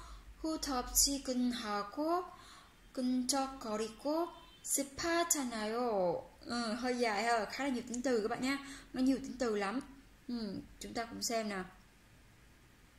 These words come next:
Các bạn có nhìn rõ không nhỉ? Mình để cho các bạn nhìn từng từ nhé. 그리고 한국의, 한국의 여름은,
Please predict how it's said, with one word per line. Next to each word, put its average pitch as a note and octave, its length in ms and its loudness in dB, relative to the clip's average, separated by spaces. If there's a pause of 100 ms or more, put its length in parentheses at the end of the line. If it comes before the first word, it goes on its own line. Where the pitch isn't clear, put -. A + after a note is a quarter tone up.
(1080)
Các C#4 80 -8
bạn C#4 160 -2
có B3+ 60 -2
nhìn B3+ 180 2
rõ G3+ 200 -4
không C4+ 120 0
nhỉ? A3+ 100 0 (560)
Mình G3+ 180 -6
để - 140 0
cho A3 100 -4
các A#3+ 80 -4
bạn B3 160 -2 (360)
nhìn G3+ 300 -6
từng F#3 180 -8
từ G3 140 -2
nhé. A#3 160 -2 (420)
그리고 A3+ 1000 2 (320)
한국의, D4+ 1200 4 (280)
한국의 C#4 1040 4 (360)
여름은, A3+ 640 4